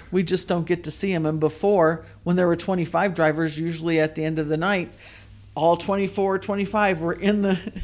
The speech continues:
in the front office there seeing what they were doing for tomorrow or asking questions. So that's a huge difference too.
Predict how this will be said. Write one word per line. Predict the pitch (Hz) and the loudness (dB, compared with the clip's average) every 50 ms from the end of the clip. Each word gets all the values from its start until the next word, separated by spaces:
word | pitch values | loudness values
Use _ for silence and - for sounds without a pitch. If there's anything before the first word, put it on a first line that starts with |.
| - - - - - | -6 -6 -6 -8 -6
in | 190 190 185 | -4 -2 -2
the | 175 165 | -2 -2
front | - 208 190 185 | -2 -2 -2 0
office | 180 196 214 208 - 185 175 - | 0 0 -2 -2 -2 -4 -6 -2
there | - 175 175 175 165 | 0 0 0 0 0
seeing | - - 180 180 175 175 | -2 -4 -4 -2 -2 -2
what | 170 165 165 | -2 -2 0
they | 175 175 | 0 0
were | 175 170 | 0 0
doing | 165 165 175 175 175 170 | 0 0 0 -2 -2 -4
for | 165 - 170 160 | -4 -6 -6 -6
tomorrow | - - 175 170 165 165 165 156 | -6 -4 -2 0 2 2 4 4
or | 151 147 | 4 4
asking | 147 147 147 - - 156 147 | 2 0 -2 -4 -6 -8 -6
questions. | - - 180 180 - - 143 131 139 - | -2 0 0 0 -2 -4 -8 -8 -8 -4
So | - 151 139 139 - - - - - - - - | -2 -2 -2 -2 -4 -8 -16 -20 -20 -20 -2 0
that's | 180 196 196 - | 2 2 2 2
a | - | 0
huge | - - 180 175 151 147 - | -2 -2 -4 -6 -6 -4 -2
difference | 170 160 156 - 156 147 - - | -2 -2 -2 -4 -6 -8 -8 -10
too. | - - 202 170 139 135 | -6 -2 -2 0 0 -2